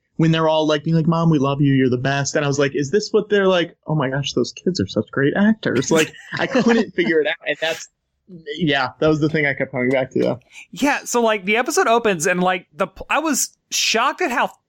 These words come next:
Speaker 2: fast it started, and then it kind of
Speaker 1: Mm-hmm.
Speaker 2: settled into being very, but, like, it opens up and it's just like,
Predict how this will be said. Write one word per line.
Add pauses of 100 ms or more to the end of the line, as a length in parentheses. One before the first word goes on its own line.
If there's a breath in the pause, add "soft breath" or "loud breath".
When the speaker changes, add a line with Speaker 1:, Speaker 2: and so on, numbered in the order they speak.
Speaker 2:
fast
it
started,
and
then
it
kind
of
Speaker 1:
Mm-hmm.
Speaker 2:
settled
into
being
very,
but,
like,
it
opens
up
and
it's
just
like,